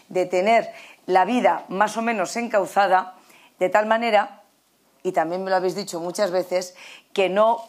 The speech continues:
podéis emanciparos, dejar de vivir con vuestros padres, no podéis acceder a una vivienda, bien sea para comprarla o bien sea para alquilarla, no podéis formar, eh, una familia, no podéis iros a vivir a una casa o alquilar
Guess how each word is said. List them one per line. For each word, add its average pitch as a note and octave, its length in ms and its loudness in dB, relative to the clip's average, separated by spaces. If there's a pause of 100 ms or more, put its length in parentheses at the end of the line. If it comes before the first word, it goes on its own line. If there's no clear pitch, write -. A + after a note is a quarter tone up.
(120)
podéis G#3 600 -2
emanciparos, F#3+ 1080 -2
dejar F3 340 -4
de F3 60 -4
vivir E3 240 -6
con D#3+ 160 -10
vuestros D#3+ 320 -10
padres, G3 500 -2 (320)
no G3+ 160 0
podéis F#3+ 320 -2
acceder F3+ 380 0
a F3 40 2
una E3+ 140 -2
vivienda, G#3 520 0
bien F3 200 -4
sea F3 320 -2
para E3 220 2
comprarla E3+ 640 0 (340)
o F3+ 100 0
bien F3+ 200 -2
sea E3+ 340 0
para D#3+ 140 0
alquilarla, A3 560 0
no G#3+ 180 -4
podéis G#3 540 0 (340)
formar, G3+ 580 0 (380)
eh, F#3 380 0 (160)
una A3+ 240 4
familia, A#3+ 560 2
no A3 120 -4
podéis G3 280 -2
iros G3+ 200 -6
a F#3+ 40 -8
vivir F#3+ 340 0
a F#3 80 4
una F#3 240 0
casa F#3+ 420 0 (300)
o G3 100 4
alquilar G3 600 2